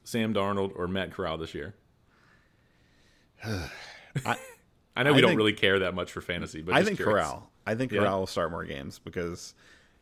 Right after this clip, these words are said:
Speaker 2: uh, they will be, I think they will be out of the playoff hunt relatively early. Um, so, and they need to see what they have in him, and they know Sam Darnold is not the solution.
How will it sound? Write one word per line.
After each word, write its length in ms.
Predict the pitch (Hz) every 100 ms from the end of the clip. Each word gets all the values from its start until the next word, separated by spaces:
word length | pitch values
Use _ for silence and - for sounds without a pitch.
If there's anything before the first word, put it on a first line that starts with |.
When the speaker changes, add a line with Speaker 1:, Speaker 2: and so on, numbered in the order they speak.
| _ _ - - _
Speaker 2:
uh, 500 | 95 85 73 69 55 -
they 280 | 101 101
will 120 | 101 98
be, 440 | 95 92 82 - _ -
I 100 | 107
think 160 | 131 127
they 120 | 113
will 120 | 98
be 180 | 90 92
out 200 | 78 80
of 100 | 80
the 80 | 80
playoff 360 | 85 80 78
hunt 240 | - 73 - -
relatively 640 | 67 65 - 64 - 60 50
early. 340 | 50 50 - _ _ -
Um, 300 | 78 64 - _ _ _ _ _ _ _ _ -
so, 420 | - 80 73 87 -
and 160 | 110 110
they 80 |
need 240 | 113 127 127
to 80 | 82
see 180 | - 69
what 140 | 58
they 80 | -
have 260 | - 50 58
in 100 | 123
him, 260 | - - -
and 120 | 95
they 80 | 92
know 240 | 95 92
Sam 300 | - 78 78
Darnold 360 | 71 71 67 64
is 100 | -
not 220 | - -
the 80 | -
solution. 520 | - 69 - 73